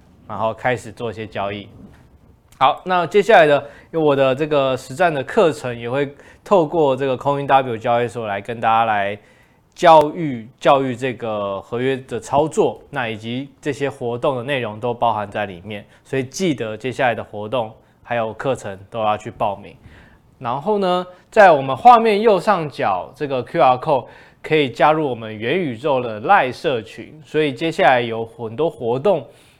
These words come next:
或者是相关的课程报名都是可以透过我们的社群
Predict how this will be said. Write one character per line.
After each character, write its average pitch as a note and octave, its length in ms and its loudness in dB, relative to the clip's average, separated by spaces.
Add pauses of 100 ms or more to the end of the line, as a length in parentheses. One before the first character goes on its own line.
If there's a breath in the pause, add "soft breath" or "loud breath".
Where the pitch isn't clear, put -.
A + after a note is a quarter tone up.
或 E3 120 -4
者 C3+ 140 -4
是 D3+ 180 -8
相 D3 240 0
关 D3+ 140 -2
的 C3 100 -4
课 F#3 280 2
程 B2+ 260 -6
报 E3+ 180 2
名 A#2 200 -8
都 C3 160 -6
是 C3+ 100 -8
可 B2+ 100 -4
以 A2+ 60 -2
透 B2+ 240 -6
过 C3 140 -4
我 A#2 80 -4
们 G#2 120 -14
的 G#2+ 120 -10
社 D#3+ 280 2
群 A2+ 320 -10